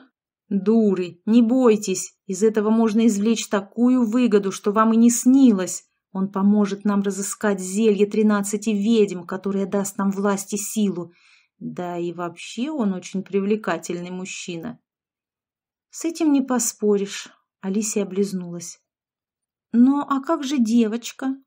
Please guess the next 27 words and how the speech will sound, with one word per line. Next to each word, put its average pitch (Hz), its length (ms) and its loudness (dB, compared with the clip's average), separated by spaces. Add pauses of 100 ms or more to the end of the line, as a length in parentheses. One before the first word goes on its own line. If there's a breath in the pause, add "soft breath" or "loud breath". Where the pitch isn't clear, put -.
(220)
Он 254 180 4
ведь 262 180 0
хочет 294 380 -4
главным 269 460 6
образом 254 360 4
ее, 240 520 4 (120)
не 233 140 6
другую 247 460 2
женщину. 226 680 0 (280)
Даже 269 320 -2
блондинка 262 760 2
так, 247 540 -4
утеха". 214 720 -6 (1040)
"Не 202 240 2
будь 208 300 2
глупой", 220 800 0
оборвала 185 540 -2
ее 185 240 -2
Исабел. 175 600 -8 (280)
"Если 214 460 -2
ты 226 400 4
или 208 140 2
твоя 214 360 0
сестра 220 560 0
родите 214 540 0
ему 214 200 4
детей, 208 640 0